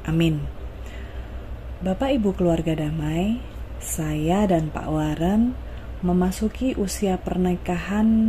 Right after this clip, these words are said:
masih enam belas tahun. Masih jauh dan panjang perjalanan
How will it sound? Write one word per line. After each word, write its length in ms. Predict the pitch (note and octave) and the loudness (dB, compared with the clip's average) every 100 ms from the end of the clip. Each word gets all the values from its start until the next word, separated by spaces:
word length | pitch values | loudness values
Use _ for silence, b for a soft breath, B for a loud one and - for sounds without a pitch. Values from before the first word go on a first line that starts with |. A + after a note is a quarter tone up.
| A3 | 4
masih 480 | A3 A3+ - - D4 - - - | 4 2 2 2 2 0 -10 -6
enam 320 | - F#3+ G3+ | 0 2 4
belas 320 | F#3+ D3+ D3+ - | 4 2 0 -4
tahun. 560 | D3+ - F3+ E3+ D3 C#3+ - B B B B B B B - - | -6 -2 2 2 0 -4 -10 B B B B B B B -8 -2
Masih 320 | F#3 F#3 G3+ | 0 2 0
jauh 720 | - G3 F#3+ A3 A#3+ A#3+ A#3+ | 2 0 2 2 2 2 4
dan 480 | G3+ E3 D#3+ D#3 - | 4 4 2 -2 -2
panjang 560 | E3+ F3+ F3+ G3+ F#3 | 0 0 2 2 2
perjalanan 640 | E3+ E3 - D3+ D3+ D#3 | 0 -2 -2 0 0 0